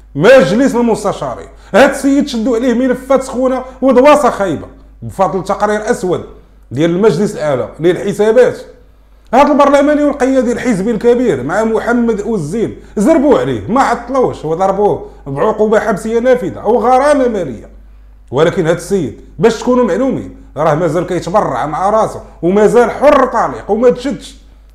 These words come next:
ومازال كيتخلص وكيشد الراتب الشهري ديالو كمستشار برلماني بحالو بحال واحد المجموعة من البرلمانيين المدانين والمحكوم عليهم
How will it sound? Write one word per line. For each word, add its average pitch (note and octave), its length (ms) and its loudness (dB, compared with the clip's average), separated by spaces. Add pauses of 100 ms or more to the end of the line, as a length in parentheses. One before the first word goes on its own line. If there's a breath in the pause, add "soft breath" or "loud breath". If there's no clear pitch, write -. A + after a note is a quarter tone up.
(100)
ومازال E3 400 0
كيتخلص A3 640 -2 (320)
وكيشد D3 560 -6
الراتب D#3+ 520 -2 (120)
الشهري F3+ 540 -2
ديالو F3 340 -2 (260 loud breath)
كمستشار A3+ 840 2
برلماني D#3 640 -2
بحالو G#3+ 440 0 (640)
بحال E3+ 160 -2
واحد E3+ 240 -2
المجموعة F3+ 560 -2
من F3+ 160 -4
البرلمانيين G3 800 0
المدانين G3+ 720 0 (340 soft breath)
والمحكوم E3 640 -2
عليهم D3+ 440 -2